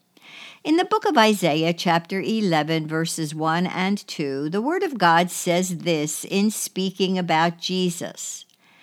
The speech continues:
"There shall come forth a rod from the stem of Jesse, and a branch shall grow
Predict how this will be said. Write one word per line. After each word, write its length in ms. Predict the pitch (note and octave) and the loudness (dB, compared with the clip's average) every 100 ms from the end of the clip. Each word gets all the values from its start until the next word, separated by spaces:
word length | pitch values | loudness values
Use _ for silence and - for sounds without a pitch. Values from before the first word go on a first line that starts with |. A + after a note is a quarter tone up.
| - - _ - | -20 -20 _ 2
"There 140 | G4 | 2
shall 240 | - A4 | 4 2
come 300 | G#4+ E4 D4+ | 2 2 2
forth 340 | D4 A#3+ A#3+ B3 | 2 2 2 0
a 60 | |
rod 580 | A#3 F#3+ E3 D3+ D3+ F3 | 2 4 6 6 4 0
from 260 | - F3 D#3+ | -2 -2 -2
the 100 | D#3 | -4
stem 560 | - - G3+ F#3+ G#3+ | -8 -4 0 2 0
of 240 | - F#3+ F3 | 0 -2 -2
Jesse, 680 | E3+ E3+ - - A2 - - - _ | 2 0 0 -4 -6 -10 -20 -20 _
and 220 | F3+ G3 | 0 2
a 60 | G3 | 2
branch 760 | F3+ G3 G#3 A#3 E4 - - | 2 2 4 2 0 -2 -4
shall 280 | - G#3 F3 | -2 2 2
grow 460 | D#3+ D#3+ F#3+ A3 | 2 2 4 4